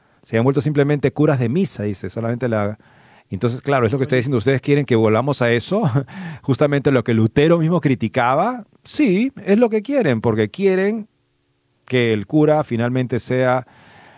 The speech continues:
mm, insignificante. No, es que no ven la importancia ya verdaderamente de la Eucaristía.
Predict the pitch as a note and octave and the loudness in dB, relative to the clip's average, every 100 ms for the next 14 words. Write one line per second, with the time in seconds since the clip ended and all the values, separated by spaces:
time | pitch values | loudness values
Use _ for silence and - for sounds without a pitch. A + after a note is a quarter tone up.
0 | _ - F3+ F3+ F3+ F3 C3+ D3 C3+ C3 | _ -20 -20 -18 -18 -6 -4 -2 -2 -4
1 | B2+ C3+ A2 F#2 G2+ - C#3+ F#3 F#3 G3 | -2 -2 -4 -8 -12 -8 -8 -4 -4 0
2 | F#3 F#3+ A#2+ G3 G3 D3+ B2+ A2 G2+ G#2 | 2 2 2 0 2 0 0 -2 -2 -4
3 | - C3+ B2 A2 G#2+ G#2 G#2+ G2+ G2+ A2 | -2 -2 -2 -4 -4 -2 -2 -2 -2 -2
4 | G#2 G#2+ G#2+ G#2+ G2+ G2 F#2+ G2+ G2+ - | -2 -4 -4 -2 -2 -2 -4 -6 -10 -8
5 | D#3+ D#3+ C#3+ C3+ B2+ B2+ | -2 0 2 2 2 0